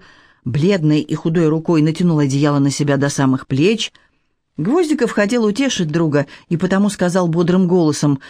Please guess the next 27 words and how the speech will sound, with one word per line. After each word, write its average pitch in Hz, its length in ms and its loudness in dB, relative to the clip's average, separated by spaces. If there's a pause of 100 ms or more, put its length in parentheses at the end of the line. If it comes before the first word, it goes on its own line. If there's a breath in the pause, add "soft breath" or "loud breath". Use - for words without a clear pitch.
(160 loud breath)
"А 160 160 0
я 147 220 2
и 151 80 0
один 233 340 0
справлюсь. 220 640 -2 (280)
Всего-то 320 520 0
и 302 100 4
дел 247 320 2 (160 loud breath)
лесорубов 208 640 0
вернуть". 175 480 -2 (800)
Дедушка 135 640 0 (240 loud breath)
высвободил 143 760 0
лицо 156 360 -2
из 131 120 -2
подушки, 196 600 -2 (240 loud breath)
с - 120 -14
трудом 233 360 0
повернул 170 420 0
его 170 260 0
к 165 100 -8
Ивану 147 360 2
Ивановичу. 143 600 -2 (540)
"Ты 190 120 -6
дороги 170 520 0
не 165 160 2
знаешь". 143 540 -2 (440)
"Узнаю. 180 800 0